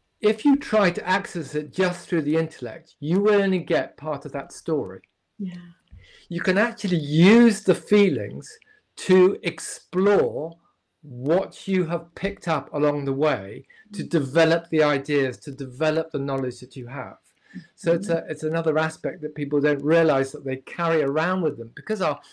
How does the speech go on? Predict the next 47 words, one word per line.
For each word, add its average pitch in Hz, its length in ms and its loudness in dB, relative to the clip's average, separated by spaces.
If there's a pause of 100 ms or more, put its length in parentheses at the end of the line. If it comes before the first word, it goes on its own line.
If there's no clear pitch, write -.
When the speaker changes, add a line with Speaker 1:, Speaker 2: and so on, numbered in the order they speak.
(140)
Speaker 1:
our 139 80 -4
Speaker 2:
Mm. - 80 -12
Speaker 1:
brains 160 500 0
are 131 160 -6
very, 147 480 0
uh, 135 220 -12
energy 165 360 -2
intensive. 147 720 -6
They 127 140 -8
can 143 140 -6
only 139 280 -4 (280)
take 156 240 -2
about 135 220 -4
a 123 60 -4
hundred 143 360 -4
and 131 120 -12 (440)
twenty 165 380 -2
bits 165 380 -2
of 139 140 -4
information 143 560 -4
per 127 80 -16
second, 123 520 -6
and, 123 120 -12
and 131 120 -16
someone 147 300 -8
talking 147 420 -2
is, 110 220 -16 (360)
is 123 280 -6
sixty 175 380 -4
bits - 240 -10
per 113 120 -12
second. 110 440 -12
So 147 340 0
Speaker 2:
Oh. 165 100 -4 (260)
Speaker 1:
the, 170 160 -2
we're 170 120 -2
quite 214 240 2
limited 175 480 4
in 143 120 2
what 170 160 4
we 151 100 0
can 147 340 -4
take 190 360 0
in, 143 200 -2
but 151 140 0
our 160 140 2
subconscious 196 800 -2